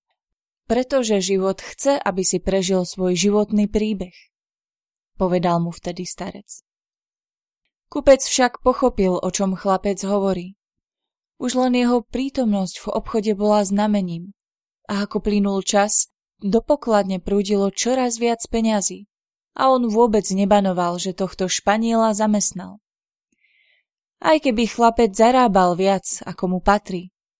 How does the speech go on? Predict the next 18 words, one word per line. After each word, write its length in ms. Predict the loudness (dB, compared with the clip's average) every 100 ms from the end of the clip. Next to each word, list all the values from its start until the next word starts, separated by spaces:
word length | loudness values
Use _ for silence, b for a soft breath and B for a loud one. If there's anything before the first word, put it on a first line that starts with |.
| _ _ _ _ -10
Keďže 240 | -6 -2
bol 240 | 2 2
už 200 | 2 0
zmierený 520 | 0 2 2 2 2 0
s 80 |
tým, 320 | -2 -2 0 0
že 160 | -2
obchody 400 | -2 -2 -2 0
nepôjdu, 640 | -2 -2 2 2 4 0 -2 b b -8
dal 320 | 2 4 4
mu 80 | 2
pomerne 560 | 2 2 2 2 0
vysokú 400 | 0 -2 -2 -4
províziu. 720 | -6 0 0 0 -2 -4 -8 -12 _ _ _ _ _ _ -4
A 140 | 0
intuícia 560 | 0 0 0 0 0 0
mu 160 | 0
vravela, 560 | 2 2 2 2 2 -2